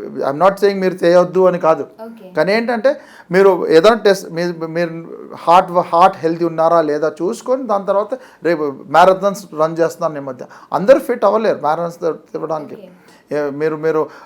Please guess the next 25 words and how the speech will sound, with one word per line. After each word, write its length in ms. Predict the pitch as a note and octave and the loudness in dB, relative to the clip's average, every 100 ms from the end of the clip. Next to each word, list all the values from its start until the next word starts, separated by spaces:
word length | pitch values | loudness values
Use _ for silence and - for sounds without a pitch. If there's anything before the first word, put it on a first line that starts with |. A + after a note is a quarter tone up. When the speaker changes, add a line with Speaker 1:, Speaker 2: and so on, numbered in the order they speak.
| - | -2
Speaker 1:
ఆ, 280 | C3 C#3 - - | 2 2 0 -6
ఇప్-, 400 | E3 - D#3+ D#3+ | -8 -8 -14 -10
మీరు 260 | D#3+ E3 | 0 2
ఇప్పుడు 180 | E3+ D#3+ | 2 0
మారథాన్ 440 | D3 E3+ F#3+ A3 G3+ | 2 2 2 0 -2
వెళ్ళేటప్పుడు 500 | F3+ F3+ F3+ G#3+ G3+ | -2 -2 -2 -2 -2
you 80 | |
are 120 | F3 D#3+ | -2 -2
nearly 360 | E3 F#3 G#3 G#3 | 0 -2 0 -6
putting 200 | F#3 G#3 | -6 -6
three, 220 | F#3 F#3+ | -8 -8
four 200 | G3 G3+ G3+ | -4 -4 -2
times 220 | G3+ G3+ | -4 -2
ఎఫ్-, 220 | F#3+ F#3 E3+ | -8 -8 -18
స్ట్రెస్ 380 | - F#3+ F#3 | -6 -6 -4
పెడుతున్నారు. 380 | F#3 F3 F3+ C#3 - | -6 -6 -8 -8 -8
Normal 320 | B2+ C#3 F#3 F#3+ | -8 -8 -6 -6
heart 320 | F#3+ G3+ A3 | -6 -8 -8
cannot 200 | F#3+ A3 - - - E3+ | -8 -8 -10 -20 -2 4
tolerate 320 | F#3+ G#3 F3+ | 4 2 0
that 120 | F3+ | -6
stress 420 | - - D3+ D3+ | -6 -8 -8 -8
at 100 | C#3 | -10
that 180 | C#3 - | -10 -10
level. 160 | B2+ | -14